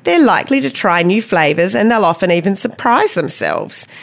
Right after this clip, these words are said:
So introducing them to different styles of cooking and alternative cuisines in the kitchen, uh, as a method will actually heighten their interest in different foods and how it's made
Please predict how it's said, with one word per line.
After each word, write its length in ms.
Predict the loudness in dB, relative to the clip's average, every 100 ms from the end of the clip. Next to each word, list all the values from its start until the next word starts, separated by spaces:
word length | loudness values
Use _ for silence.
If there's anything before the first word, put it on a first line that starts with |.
| -18 -8
So 260 | -2 2
introducing 760 | 2 0 -2 -2 0 2 2 4
them 220 | 4 0
to 100 | -2
different 260 | -4 -4 -4
styles 300 | -2 -2 -2
of 100 | -4
cooking 400 | -2 0 2 2
and 100 | 2
alternative 540 | 0 0 0 0 -2
cuisines 680 | 0 0 2 2 4 2 -2
in 240 | 0 2 4
the 80 | 2
kitchen, 800 | 0 -2 0 -2 0 0 -2 -4 -12 -18 -6
uh, 180 | -2 0
as 220 | 2 0
a 40 | 2
method 520 | 2 2 0 -2 -2
will 120 | 0
actually 340 | 0 -2 0 0
heighten 420 | 0 -2 2 2
their 120 | 2
interest 440 | 0 -2 -4 -6
in 80 | -6
different 340 | -6 -8 -8 -6
foods 560 | 0 2 2 2 0
and 80 | -2
how 260 | -2 0 0
it's 140 | -2
made 400 | -4 -2 0 0